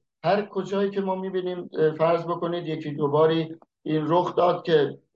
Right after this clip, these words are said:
بازاریا اعتراض کردن که ما مالیات هامون افزایش پیدا کرده، اجاره ها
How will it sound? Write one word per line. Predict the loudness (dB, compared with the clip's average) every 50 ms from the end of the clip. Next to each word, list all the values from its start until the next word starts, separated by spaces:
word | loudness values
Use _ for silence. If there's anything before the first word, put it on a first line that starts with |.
| -6 -2 2
بازاریا | 4 4 4 4 4 2 2 2 2 2 2
اعتراض | 2 4 4 2 2 2 0 0 2 0 0 0
کردن | -2 -2 -2 -2 -2 -4 -6 -8
که | -6 -8 -6
ما | -4 -4 -2
مالیات | -2 0 0 0 0 2 0 0 0 0
هامون | -2 -4 -2 -2 -4 -4
افزایش | -4 -4 -4 -4 -4 -4 -4 -4 -6
پیدا | -4 -4 -4 -2 -4
کرده، | -4 -2 -2 -2 -2 -2 0 2 2 2
اجاره | 2 0 -4 -4 -4 -4 -4 -4
ها | -2 0 0 0 0 -2 -6